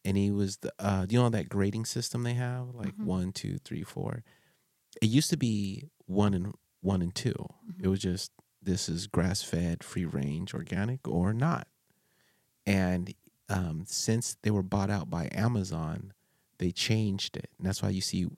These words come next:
Speaker 1: there's four steps. And he's explaining, um, one through four, one through three, that's just regular grocery store stuff. You can go to Vons and get the same thing.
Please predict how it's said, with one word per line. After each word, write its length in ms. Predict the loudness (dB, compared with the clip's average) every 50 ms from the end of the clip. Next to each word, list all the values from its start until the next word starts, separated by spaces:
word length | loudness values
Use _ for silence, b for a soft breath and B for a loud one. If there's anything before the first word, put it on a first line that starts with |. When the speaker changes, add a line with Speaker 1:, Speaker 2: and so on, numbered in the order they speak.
| _ _ -4
Speaker 1:
there's 220 | -4 -2 -2 -4
four 240 | -4 -2 0 0 0
steps. 520 | -2 -4 -6 -6 -8 -8 -8 -10 -12 -12 -14 _ _ _ _ _ _ _ _ _ _ _ _ _ _ _ _ _ _ -2
And 480 | 0 2 2 2 0 0 -2 -6 -8 -10 _
he's 320 | -6 -6 -6 -6 -6 -8 -6
explaining, 680 | -6 -6 -4 -4 -4 -2 0 0 0 0 -2 -2 -4 -8 _ _ -6
um, 380 | -4 -2 -2 -4 -4 -6 -8 -10 B B B B B B B 0
one 320 | 4 4 6 6 4 4
through 220 | 2 2 2 2
four, 300 | 0 -2 -2 0 0 0 2
one 260 | 2 4 4 2 2
through 160 | 0 0 -2
three, 500 | 0 0 0 2 2 2 0 -2 -4 -4 _ _ _ _ _ _ _ -2
that's 200 | 0 0 0 0
just 100 | 0 0
regular 240 | 0 0 0 -2 -2
grocery 340 | -2 -2 -2 -4 -6 -8
store 220 | -10 -8 -8 -8 -8
stuff. 280 | -8 -10 -10 -12 -10 -8
You 40 | -6 -4
can 60 | -2
go 80 | -2 -2
to 80 | -4
Vons 280 | -2 -4 -4 -4 -4 -6
and 60 | -8
get 100 | -12 -12
the 60 | -10 -8
same 240 | -6 -6 -6 -6
thing. 300 | -6 -8 -8 -8 -8 -10